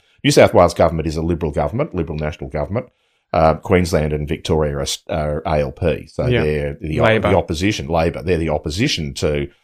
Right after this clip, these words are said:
Speaker 1: um, to the, you know, federal government. So I think the federal government has put pressure on Gladys to fall in line with what
Speaker 2: Mm-hmm.
Speaker 1: the Prime Minister wants and to start using language that more suits his
Speaker 2: <laughs>
Speaker 1: agenda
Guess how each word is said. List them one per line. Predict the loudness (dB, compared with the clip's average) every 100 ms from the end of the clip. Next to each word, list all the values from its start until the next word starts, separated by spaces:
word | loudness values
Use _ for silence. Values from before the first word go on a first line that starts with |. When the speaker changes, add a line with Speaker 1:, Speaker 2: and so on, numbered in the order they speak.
| _ _ -2
Speaker 1:
um, | 0 0 -2 -4 -6
to | -2
the, | 0 -2 -4 -6
you |
know, | -6
federal | -2 0 0 -2
government. | -4 -4 -8
So | -2 4
I | 6
think | 6 0 -4
the |
federal | -2 -2 -2
government | -4 -4 -6
has | -12
put | -10 -10
pressure | 0 0 2 -2 -2
on | -6 -6 -8 -14 _ _ _ _
Gladys | 2 4 4 -2 -4
to | -4
fall | 2 4 4
in | 0
line | -2 0 -2 -4
with | -8 -8
what | -4 -4 -4 -10 _
Speaker 2:
Mm-hmm. | -4 -2 0
Speaker 1:
the |
Prime | 2 2 4
Minister | 4 4 2 0
wants | -2 -8 -6 -4 -2
and | -2 -2
to | -4 -4
start | 0 2 2 2
using | -6 -6 -6
language | -6 -4 -6 -8 -10
that | -10
more | -8 -8
suits | -4 -2 -2 0
his | 2 2 2 -4 -8 -10
Speaker 2:
<laughs> | -2 0
Speaker 1:
agenda | 2 4 4 2 -4 -4